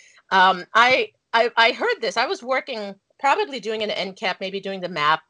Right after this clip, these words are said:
for Tuesdays or whatever. I forgot what I was doing. And, or I was fixing the pricing. I have a real obsession with pricing. I just, like, I was a stickler for that, and I memorized all the prices.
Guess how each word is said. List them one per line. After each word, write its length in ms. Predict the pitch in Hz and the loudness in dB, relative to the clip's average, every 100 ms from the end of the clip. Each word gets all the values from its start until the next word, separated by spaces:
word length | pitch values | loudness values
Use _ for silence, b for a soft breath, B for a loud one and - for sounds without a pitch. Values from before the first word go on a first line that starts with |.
| _ | _
for 160 | - | -12
Tuesdays 520 | 175 180 170 185 185 | -10 -10 -8 -6 -4
or 80 | 196 | -2
whatever. 340 | 190 185 180 196 | 0 0 2 4
I 140 | 220 | 2
forgot 320 | - 240 202 | 2 2 2
what 120 | 208 | 0
I 60 | 185 | -4
was 160 | 160 - | -6 -12
doing. 240 | 110 78 _ _ _ _ _ - | -16 -18 _ _ _ _ _ 2
And, 280 | 214 214 | 4 4
or 100 | 208 | 4
I 100 | 208 | 4
was 300 | 208 202 - _ | 2 -2 -10 _
fixing 240 | - - 226 | -12 -8 -10
the 60 | |
pricing. 420 | 180 180 185 202 196 | -4 -2 -2 -2 -2
I 100 | 220 | -2
have 140 | 302 | -2
a 100 | 247 | -6
real 260 | 180 185 185 | -6 -6 -6
obsession 480 | - 175 160 226 | -6 -6 -6 -6
with 140 | 214 - | -8 -8
pricing. 520 | 175 151 - 226 226 | -4 -4 -4 -8 -4
I 80 | 170 | -4
just, 240 | 160 170 196 | -4 -4 -4
like, 160 | 170 _ - | -6 _ -2
I 100 | 160 | -2
was 180 | 196 | -2
a 40 | 170 - - | -8 -16 -12
stickler 460 | - 165 165 170 | -10 -8 -8 -8
for 140 | 160 156 | -8 -8
that, 220 | 143 147 | -6 -6
and 100 | 165 | -6
I 60 | 156 | -6
memorized 520 | 170 165 165 156 151 | -2 -2 2 0 0
all 80 | 147 | -4
the 80 | |
prices. 520 | 143 131 143 151 156 | -4 -6 -6 -8 -12